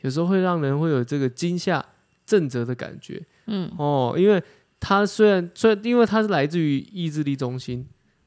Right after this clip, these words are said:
Speaker 2: 嗯。
Speaker 1: 二五的对面，五一是来自于意志力中心，所以他们对事情都是比较以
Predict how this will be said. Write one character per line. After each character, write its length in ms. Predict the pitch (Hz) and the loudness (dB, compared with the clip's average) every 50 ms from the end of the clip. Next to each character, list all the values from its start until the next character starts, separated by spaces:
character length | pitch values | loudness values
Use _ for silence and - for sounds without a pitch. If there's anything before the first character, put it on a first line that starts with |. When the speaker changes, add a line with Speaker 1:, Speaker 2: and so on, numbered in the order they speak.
| _ _ | _ _
Speaker 2:
嗯。 160 | - 233 220 202 | -8 -4 0 2
Speaker 1:
二 40 | |
五 220 | 180 165 135 127 120 | 2 2 2 2 0
的 80 | 123 | 0
对 220 | 123 - 160 143 135 | 0 2 2 0 0
面， 200 | 135 139 131 123 | 0 -2 -4 -4
五 160 | - 120 123 | -6 -8 -8
一 140 | 127 139 143 | -6 -6 -6
是 100 | 147 151 | -6 -4
来 140 | 143 131 120 | -4 -4 -4
自 100 | 131 131 | -4 -6
于 60 | 123 | -6
意 100 | 135 143 | -6 -6
志 140 | 123 - 135 | -6 -4 -6
力 80 | 123 | -4
中 160 | 120 131 117 | -4 -6 -8
心， 80 | 127 135 | -8 -8
所 160 | 139 165 190 | -6 -4 -2
以 0 | |
他 140 | 196 202 196 | -2 -2 -2
们 120 | 190 175 | -4 -4
对 220 | 160 - 185 165 156 | -2 -2 -2 -2 -2
事 140 | 147 - 165 | -4 -4 -6
情 100 | 151 139 | -6 -6
都 80 | 143 | -6
是 180 | 147 160 156 139 - - - - _ _ | -6 -6 -6 -8 -8 -16 -20 -20 _ _
比 80 | - | -8
较 160 | 127 147 156 156 | -4 -2 0 0
以 180 | 139 127 117 | 0 -2 -4